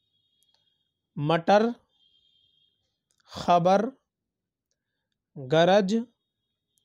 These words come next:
निकल, उड़द। ये इसके मुफरदात थे। आगे जुमले हैं, हर लफ्ज़ को जुमलों के साथ मुकम्मल मिला करके पढ़ा जाएगा। बड़े का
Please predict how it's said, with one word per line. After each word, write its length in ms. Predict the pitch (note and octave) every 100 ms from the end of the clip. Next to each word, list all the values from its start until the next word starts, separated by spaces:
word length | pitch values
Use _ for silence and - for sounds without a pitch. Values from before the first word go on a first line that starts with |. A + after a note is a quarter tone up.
| _ _ _ _ _ _
निकल, 640 | C3+ C#3 E3 E3 F#3+ G#3+ B3 _ _ _ _ _ _ _ _ _ _ _ _ _ _ _
उड़द। 420 | E3 E3+ F3+ C3+ A#2+ _ _ _ _ _ _ _ _ _
ये 140 | F3+ E3+
इसके 240 | E3 -
मुफरदात 600 | E3+ D3+ F3 D#3+ F3 F#3 -
थे। 80 | A3 F3
आगे 260 | E3 F3 A3+ - _ -
जुमले 380 | C#3+ D3+ E3+ F#3+
हैं, 220 | G3+ A3+ - _
हर 180 | - F#3+
लफ्ज़ 260 | F3+ E3 E3
को 220 | E3 G#3+
जुमलों 320 | F3+ E3 E3+ E3
के 80 | D#3+
साथ 220 | F3 F3
मुकम्मल 400 | D#3 D#3 D#3 E3
मिला 200 | D#3 C#3+
करके 240 | D3 C#3
पढ़ा 180 | D3+ D3+
जाएगा। 320 | D3+ E3 F3+ A3+ - _ _ _ _ _ _ _ _ _ _ _ C4 G#3 -
बड़े 400 | F3 F#3+ G#3+ A3 -
का 180 | F#3